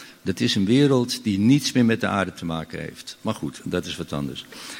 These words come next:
Eh, ik zei tegen die pastoor: "Nou, misschien, misschien, misschien kunnen we met een groep mensen uit Amsterdam deze zaak, eh,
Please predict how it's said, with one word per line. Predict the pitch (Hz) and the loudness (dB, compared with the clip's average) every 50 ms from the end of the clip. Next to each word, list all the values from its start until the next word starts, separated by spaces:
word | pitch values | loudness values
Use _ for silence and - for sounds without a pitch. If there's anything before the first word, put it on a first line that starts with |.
| - - - - - _ _ _ | -16 -18 -20 -20 -20 _ _ _
Eh, | - - 151 147 139 139 143 | -6 -2 0 0 2 2 0
ik | 143 139 | -2 -2
zei | - 170 160 143 | -2 -2 -2 -2
tegen | - 156 143 131 127 | -2 -4 -4 -4 -6
die | 131 131 | -10 -8
pastoor: | - 127 - - 147 127 117 | -10 -10 -8 -6 -4 -4 -4
"Nou, | 127 151 156 131 | -4 -4 -4 -6
misschien, | 104 110 - - - 170 165 143 120 | -6 -6 -6 -6 -4 -4 -4 -4 -4
misschien, | 110 110 - - - 135 120 | -4 -6 -6 -6 -6 -4 -4
misschien | 110 101 - - - 196 196 175 131 101 - | -4 -6 -8 -6 -4 -2 -2 0 -2 -4 -4
kunnen | - 143 131 127 120 | -4 -4 -2 -2 -2
we | 113 | -2
met | 113 117 110 - | -2 -4 -4 -4
een | 107 | -6
groep | - - 143 143 - | -4 -2 0 0 0
mensen | 127 135 135 127 - 120 | 2 2 2 2 2 0
uit | 107 117 | 0 0
Amsterdam | 113 117 113 - 113 107 131 123 113 110 | 0 0 -2 -2 -2 0 0 0 2 2
deze | 107 113 101 110 - - - | 0 0 -2 0 -2 0 0
zaak, | - - 120 101 85 87 - - | 0 0 0 -2 -4 -6 -8 -8
eh, | 95 | -8